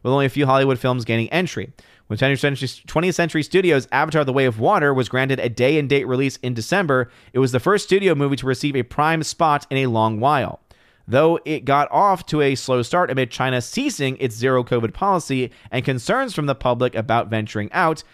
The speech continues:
it picked up speed and has now grossed two hundred twenty million dollars. That is the other thing. They had that zero covid policy going forever. When did they finally lift it?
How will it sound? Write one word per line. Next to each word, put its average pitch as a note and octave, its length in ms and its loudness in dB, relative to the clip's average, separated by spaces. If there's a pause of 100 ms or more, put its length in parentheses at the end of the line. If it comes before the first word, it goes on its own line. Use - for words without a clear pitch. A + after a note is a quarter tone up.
(200)
it B2+ 80 -4
picked F3+ 180 0
up F3+ 120 2
speed D3+ 340 0
and C#3 80 2
has B2+ 140 -2
now C3+ 160 2
grossed B2+ 280 -2
two C#3 100 -2
hundred C3 180 -2
twenty A#2+ 240 -4
million G#2+ 320 -2
dollars. C3+ 440 2 (260)
That E3+ 200 2
is B3+ 140 -4
the A3 180 -4
other D3 280 2
thing. D3 440 -4 (1400)
They C#3+ 140 4
had A3+ 200 4
that F3+ 200 0
zero G3+ 320 4
covid A#3+ 380 0
policy C#3+ 400 2
going C3+ 300 2
forever. D3 540 0 (1080)
When C#3+ 280 0
did G3 100 -2
they G3 120 2
finally F#3 280 2
lift D#3+ 280 2
it? G#3 320 -4